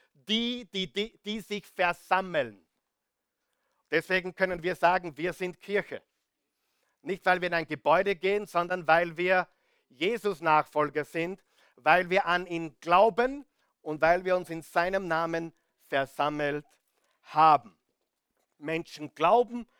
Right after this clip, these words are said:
lassen sich taufen, folgen ihm nach und versammeln sich. Manche sagen Gemeinde dazu, manche sagen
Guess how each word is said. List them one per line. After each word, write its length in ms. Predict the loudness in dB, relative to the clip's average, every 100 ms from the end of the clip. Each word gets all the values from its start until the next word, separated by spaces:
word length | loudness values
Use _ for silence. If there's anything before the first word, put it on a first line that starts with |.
| _
lassen 400 | -2 0 0 -6
sich 240 | -14 -16 _
taufen, 540 | 4 4 0 -10 -14 _ _ _
folgen 400 | 4 4 0 -6
ihm 160 | -2
nach 320 | -2 -2 -4 _ _ _ -4
und 280 | -4 -4 -6
versammeln 880 | -2 -2 -2 -2 0 0 -4 -6 -12
sich. 360 | _ -12 -12 -14 _ _ -8
Manche 320 | -8 -6 -4
sagen 320 | 0 0 0
Gemeinde 640 | -6 -2 -2 -2 -4 -4 -4
dazu, 440 | -6 -8 -8 -6
manche 300 | -6 -6 -2
sagen 220 | 0 0